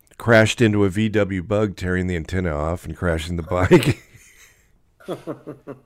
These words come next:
And I sat there laughing hysterically because it looked so funny. It was like this slow motion <laughs> incident <laughs> as he rolled off this V W.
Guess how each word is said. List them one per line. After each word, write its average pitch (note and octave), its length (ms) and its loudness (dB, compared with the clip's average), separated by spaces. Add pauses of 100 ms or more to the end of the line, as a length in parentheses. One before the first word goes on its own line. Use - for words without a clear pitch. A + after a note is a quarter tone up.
(540)
And G#2+ 120 4
I G2 120 6
sat F#2+ 340 2
there E2 160 -2
laughing E2+ 440 -4
hysterically E2+ 720 -2
because F2+ 280 -4
it F#2 140 -4
looked F2+ 220 -4
so F2 180 0
funny. G2 180 -4
It G2 40 0
was F2 120 -2
like G#2 200 2
this F#2 180 -2
slow F#2 440 0
motion F2 580 -6 (480)
<laughs> - 640 -8
incident B2+ 680 2 (160)
<laughs> D#3+ 580 -2 (1080)
as C3 180 8
he B2+ 120 8
rolled A2 500 10
off G#2 260 6
this G2 180 2
V G2+ 260 2
W. F#2 540 2